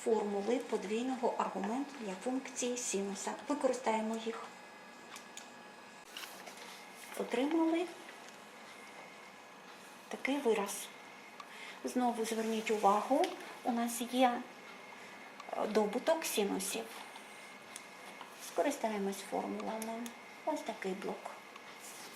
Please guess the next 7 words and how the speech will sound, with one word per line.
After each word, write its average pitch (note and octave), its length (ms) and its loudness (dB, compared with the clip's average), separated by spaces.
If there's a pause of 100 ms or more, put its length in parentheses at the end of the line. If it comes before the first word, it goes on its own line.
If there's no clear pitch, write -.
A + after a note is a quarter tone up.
(1080)
Отримали A3+ 840 8 (1800)
вираз. A3 520 2 (2250)
Замінимо A#3 680 8
на G#3+ 140 2 (160)
косинус B3+ 420 2
дев'яносто B3 520 2
градусів, D4+ 540 4